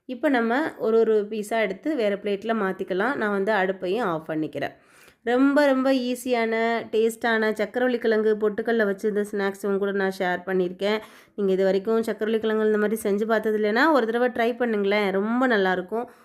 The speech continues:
உங்க வீட்ல இருக்க குழந்தைங்களா இருக்கட்டும், பெரியவங்களா இருக்கட்டும், ரொம்ப விரும்பி சாப்பிடுவாங்க.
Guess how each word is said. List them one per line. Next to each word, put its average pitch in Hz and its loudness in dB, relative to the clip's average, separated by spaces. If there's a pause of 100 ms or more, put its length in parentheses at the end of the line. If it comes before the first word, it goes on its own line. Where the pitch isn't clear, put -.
(220)
உங்க 269 -2
வீட்ல 285 2
இருக்க 269 0
குழந்தைங்களா 247 0
இருக்கட்டும், 220 -2
பெரியவங்களா 208 0
இருக்கட்டும், 196 -4
ரொம்ப 196 -2
விரும்பி 185 -2
சாப்பிடுவாங்க. 180 -4